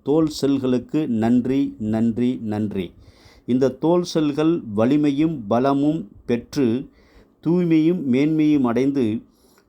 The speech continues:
புறத்தோற்றம் அகத்தோற்றம் அனைத்திலுமே ஆரோக்கியம் பெற்றிருக்கக்கூடிய, ஆரோக்கியத்தை உருவாக்கி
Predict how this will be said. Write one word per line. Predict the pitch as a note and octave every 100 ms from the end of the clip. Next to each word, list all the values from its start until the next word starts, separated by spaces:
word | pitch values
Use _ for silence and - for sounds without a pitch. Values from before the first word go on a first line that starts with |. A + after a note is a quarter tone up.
| _ -
புறத்தோற்றம் | D#3+ F3+ - E3 D#3+ E3 F3+ - A#2
அகத்தோற்றம் | C#3 D#3 D#3 D3+ D3 D3+ D3
அனைத்திலுமே | G#2+ B2+ C#3 - C#3+ C#3+ C#3+ D#3+
ஆரோக்கியம் | - G#2+ C#3+ E3 D3+ D3+ C3+
பெற்றிருக்கக்கூடிய, | B2+ B2 C3 A#2+ A#2+ A2+ - A2+ A2+ B2+ C#3+ -
ஆரோக்கியத்தை | G#2+ C3+ D#3 D#3 D3 C#3 C#3 C#3
உருவாக்கி | A#2+ B2 C#3+ C#3+ C#3 - D#3 D#3